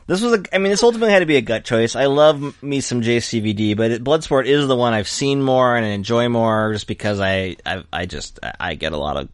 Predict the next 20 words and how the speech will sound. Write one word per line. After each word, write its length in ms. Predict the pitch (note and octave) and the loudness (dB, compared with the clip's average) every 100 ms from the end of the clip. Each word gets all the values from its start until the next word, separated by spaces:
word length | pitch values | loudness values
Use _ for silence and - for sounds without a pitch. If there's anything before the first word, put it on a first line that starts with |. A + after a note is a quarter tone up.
| - | -8
I'll, 220 | C2+ A1+ | -6 -6
I'll 180 | F2+ F2+ | -6 -4
have 160 | G2+ | -4
a 40 | G2+ | -2
lot 120 | G2+ | -2
of 80 | F#2+ | -2
fun 180 | B2+ B2+ | -2 0
out 160 | A2+ | -2
of 80 | A2 | -2
it. 180 | G#2+ - - - - - - | -4 -6 -16 -20 -20 -14 -8
Frank 280 | - C#3 A2+ | -2 -2 0
Dukes, 480 | D3+ E3 - - - | 0 0 0 -4 -4
he's 180 | B2 A2+ | -6 -6
playing 260 | C3+ C3+ | -2 0
a 60 | B2 | 0
real, 280 | B2+ D3 C#3 - - | 2 2 0 -6 -16
it's 120 | - | -4
based 260 | - G3 D3+ | 0 2 2
on 100 | |
a 120 | A#2+ | 0